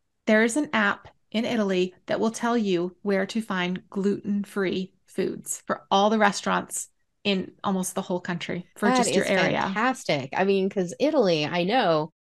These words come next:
Speaker 2: there are some celiac patients out there who would be very tentative of going to the land of pasta <laughs>
Speaker 1: Yes.
Speaker 2: and
Speaker 1: Although, you know
Speaker 2: feeling they
Speaker 1: what?
Speaker 2: might not be able to eat anything.
Speaker 1: If,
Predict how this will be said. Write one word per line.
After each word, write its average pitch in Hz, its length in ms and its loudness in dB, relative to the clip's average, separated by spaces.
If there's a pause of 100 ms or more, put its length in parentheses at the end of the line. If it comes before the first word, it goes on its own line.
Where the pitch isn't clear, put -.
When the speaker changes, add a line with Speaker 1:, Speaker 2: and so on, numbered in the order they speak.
Speaker 2:
there 247 140 8
are 233 60 6
some 185 640 0 (160)
celiac 208 800 4
patients 214 500 0
out 156 220 2
there 151 340 0
who 156 320 -4 (200)
would 208 120 0
be 185 140 4
very 196 440 8
tentative 170 760 0 (140)
of 170 140 -4
going 202 300 4
to 196 80 -2
the 180 120 4
land 175 300 4
of 147 100 -6
pasta 196 640 6
<laughs> - 60 -2
Speaker 1:
Yes. - 380 -2 (300)
Speaker 2:
and 233 80 10
Speaker 1:
Although, 277 160 10
you 277 240 8
know 220 60 8
Speaker 2:
feeling 202 120 8
they 180 140 8
Speaker 1:
what? 190 80 8
Speaker 2:
might 208 220 6
not 190 160 8
be 202 80 0
able 170 120 2
to 180 60 0
eat 233 280 -4
anything. 156 560 0 (300)
Speaker 1:
If, 247 260 4